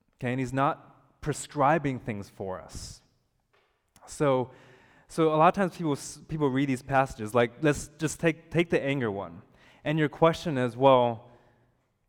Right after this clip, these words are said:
can I be angry then? Is anger a sin? How angry can I be before I sin?"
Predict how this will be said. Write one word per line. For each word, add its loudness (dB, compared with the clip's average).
can -4
I 0
be -2
angry -6
then? -10
Is -6
anger -4
a -4
sin? -8
How 0
angry -2
can -4
I 0
be -4
before 2
I 4
sin?" -6